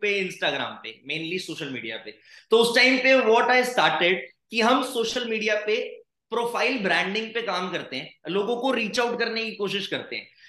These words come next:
तो उन लोगों को हम मिलने बुलाएंगे। तब हमने कभी ये नहीं सोचा था कि लॉकडाउन आएगा और हम मिल भी नहीं पाएंगे।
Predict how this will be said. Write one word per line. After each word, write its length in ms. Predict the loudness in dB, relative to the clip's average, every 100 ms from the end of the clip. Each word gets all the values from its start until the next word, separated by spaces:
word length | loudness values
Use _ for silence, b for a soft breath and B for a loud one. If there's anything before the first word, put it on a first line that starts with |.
| B
तो 160 | 4 4
उन 360 | 4 4 4 6
लोगों 320 | 6 4 4
को 120 | 6
हम 200 | 6 6
मिलने 280 | 4 4 2
बुलाएंगे। 380 | 2 2 -2 -8 _ _ _ -6
तब 120 | -4
हमने 260 | -2 -2 -2
कभी 260 | -2 -2
ये 60 | -2
नहीं 100 | -2
सोचा 260 | -4 -2 0
था 140 | 0
कि 120 | -2
लॉकडाउन 480 | 0 0 0 -2 -2
आएगा 380 | -2 0 0 0
और 280 | 0 0 -2
हम 160 | -4
मिल 180 | -6 -6
भी 120 | -4
नहीं 100 | -4 -2
पाएंगे। 440 | -4 -4 -6 -8